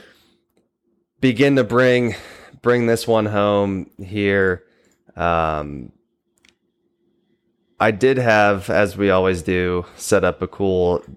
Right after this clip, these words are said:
jewel of the day for everybody. Um,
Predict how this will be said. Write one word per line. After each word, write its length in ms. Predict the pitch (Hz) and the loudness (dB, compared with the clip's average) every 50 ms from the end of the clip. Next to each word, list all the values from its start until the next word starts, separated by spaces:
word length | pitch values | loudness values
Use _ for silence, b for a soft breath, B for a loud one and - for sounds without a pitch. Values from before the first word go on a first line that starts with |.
| - - | -20 -8
jewel 180 | 90 107 101 98 | -4 -2 -2 0
of 60 | 87 | 0
the 60 | 92 80 | -2 0
day 260 | 85 87 82 85 85 | 0 0 0 0 0
for 180 | 82 - - 87 | -2 -2 -2 -2
everybody. 680 | 85 80 82 82 78 82 80 82 85 85 85 85 b b b b b b b b b b b - - | 0 0 -2 -4 -2 0 0 0 0 0 -2 -4 b b b b b b b b b b b -16 -8
Um, 600 | - 76 78 73 53 50 50 50 50 50 50 - | -4 -2 0 0 0 -2 -4 -6 -8 -10 -12 -18